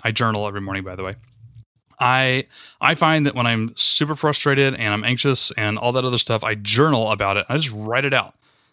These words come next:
like a little schoolboy or a schoolgirl, just like, "Diary, dear diary, I feel like crap and here's what happened to me and all these people were mean to me." And then I find that after, like, seven and a half minutes of doing that, I look at the page and I'm like, "Duh,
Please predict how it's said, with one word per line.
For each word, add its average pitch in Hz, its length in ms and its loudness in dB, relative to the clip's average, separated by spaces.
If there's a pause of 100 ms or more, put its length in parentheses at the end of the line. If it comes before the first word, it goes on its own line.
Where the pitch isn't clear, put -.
(140)
like 110 180 -2
a 107 160 2
little 127 400 2
schoolboy 117 640 0 (140)
or 107 140 -6
a 104 40 -4
schoolgirl, 117 640 -2
just - 200 -4
like, - 140 -2 (380)
"Diary, 123 420 0
dear 147 300 4
diary, 147 440 2
I 110 140 0
feel 139 180 -2
like 131 180 0
crap 123 260 -2
and 104 100 -4
here's 117 200 0
what 110 140 0
happened 110 220 -4
to 104 60 -4
me 104 220 2
and 101 120 -2
all 120 120 -2
these 120 140 -2
people 120 240 -4
were 113 60 0
mean 214 160 4
to 185 40 4
me." 139 220 4 (420)
And 131 140 2
then 156 400 2
I 165 120 0
find 196 240 4
that 160 100 2
after, 170 300 0
like, 143 220 -2 (420)
seven - 460 -2
and 196 80 2
a 170 40 2
half 170 260 0
minutes 131 240 2
of 117 140 -2
doing 120 260 2
that, 220 240 0
I 123 80 -2
look 135 180 2
at 160 60 2
the 131 80 -2
page 151 340 -2
and 123 60 0
I'm 110 100 0
like, 104 240 0 (680)
"Duh, 117 360 -2